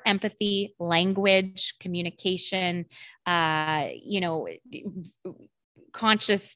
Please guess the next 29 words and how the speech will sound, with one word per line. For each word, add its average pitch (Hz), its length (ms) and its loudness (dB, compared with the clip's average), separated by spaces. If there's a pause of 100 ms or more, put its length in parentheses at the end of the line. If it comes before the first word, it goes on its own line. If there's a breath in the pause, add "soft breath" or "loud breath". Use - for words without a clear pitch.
(120)
and, 185 280 0
and 180 140 0
logical 190 480 4
thought, 170 540 0
that 185 240 0
sort 214 160 -2
of 214 100 -2
thing. 269 220 0 (480 loud breath)
And 208 240 4
we 214 180 2
kind 208 280 4
of 208 60 2
go 202 120 2
into 202 260 0
our 185 80 4
reptilian 185 720 0
fight, - 340 2
flight, 180 420 2
or 214 140 -4
freeze 185 400 -2
or 180 80 -2
fawn 208 400 2
brain. 180 400 -4 (640 loud breath)
And 214 220 6
the 214 60 0
cool 311 260 2
thing 381 160 0
about 240 420 4
kindness 247 760 -4